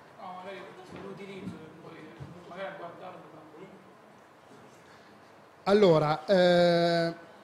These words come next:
Speaker 2: in sala prove, laboratori dal basso, improvvisar con Amaulini, questo è Coreia, lezione su comunicazione e social media, che potevi anche hashtaggare, non è un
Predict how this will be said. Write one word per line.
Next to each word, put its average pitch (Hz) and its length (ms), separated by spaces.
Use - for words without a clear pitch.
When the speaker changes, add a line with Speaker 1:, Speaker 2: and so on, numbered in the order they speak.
Speaker 2:
in 170 120
sala 233 240
prove, 226 240
laboratori 180 480
dal 180 160
basso, 175 280
improvvisar 160 520
con 151 180
Amaulini, 214 500
questo 170 260
è - 20
Coreia, 214 380
lezione 175 280
su 147 140
comunicazione 175 600
e - 20
social 160 320
media, 156 420
che 202 140
potevi 170 440
anche 160 360
hashtaggare, 185 640
non 147 220
è 151 40
un 139 240